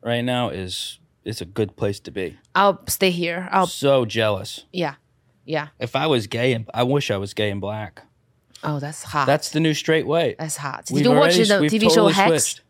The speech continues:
Speaker 1: Huh?
Speaker 2: The T V show Hacks.
Speaker 1: No.
Speaker 2: The, the, the, the, the, the gay, uh, assistant. What's his name?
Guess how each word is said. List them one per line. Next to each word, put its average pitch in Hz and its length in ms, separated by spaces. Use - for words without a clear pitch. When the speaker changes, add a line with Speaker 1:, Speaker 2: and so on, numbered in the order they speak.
Speaker 1:
Huh? 165 200
Speaker 2:
The 196 80
T 214 120
V 226 100
show 196 160
Hacks. 185 420
Speaker 1:
No. 101 360
Speaker 2:
The, 208 120
the, 196 220
the, 170 280
the, 190 140
the, 175 300
the 190 80
gay, 202 640
uh, 160 160
assistant. 180 540
What's 302 160
his 311 80
name? 311 240